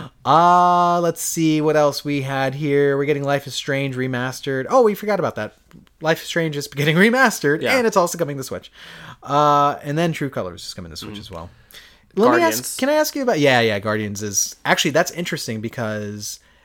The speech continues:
Speaker 1: that's gonna be a cloud-based version of the
Speaker 2: Yeah.
Speaker 1: game. So it's not gonna be actual, like, cartridge. So they
Speaker 2: Mm-hmm.
Speaker 1: did that as an experiment with Resident Evil seven in Japan.
Speaker 2: Yep.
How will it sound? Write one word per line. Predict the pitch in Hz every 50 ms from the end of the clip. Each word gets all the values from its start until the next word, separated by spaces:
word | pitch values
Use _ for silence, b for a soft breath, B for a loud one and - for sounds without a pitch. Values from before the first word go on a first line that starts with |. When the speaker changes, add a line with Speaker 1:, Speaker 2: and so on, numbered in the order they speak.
| b b
Speaker 1:
that's | 117 110 127 127 -
gonna | - 143
be | 135 127
a | 110
cloud-based | - - - - - 139 135 135 127 117 110 95 90 92 -
version | - 90 82 80 - - 95
of | 85 -
the | -
Speaker 2:
Yeah. | 113 87 78 78
Speaker 1:
game. | 80 - _
So | - - - 110
it's | 98 -
not | 120 117 117
gonna | - 117
be | 113 110 104
actual, | 101 104 - - 117 101 98 98
like, | 95 92 92 90 - - _ _ _ _ _ _ _
cartridge. | - - 113 110 - - 87 71 - - - - - -
So | - 139
they | 131 110 107
Speaker 2:
Mm-hmm. | 95
Speaker 1:
did | - 147 151
that | 156 143 135 123
as | 117 113 104 107
an | 104
experiment | 101 - - - 269 311 294 180 117 104 95 92 107 - - B B B B B B B
with | 120 113 -
Resident | 131 131 123 123 120
Evil | 98 98
seven | - - 147 147 131 117 101 98 95 98 _ _ _
in | - 107 104 104 101 98
Japan. | 95 - 101 - - 135 143 131 104 80 67 67 -
Speaker 2:
Yep. | 110 95 -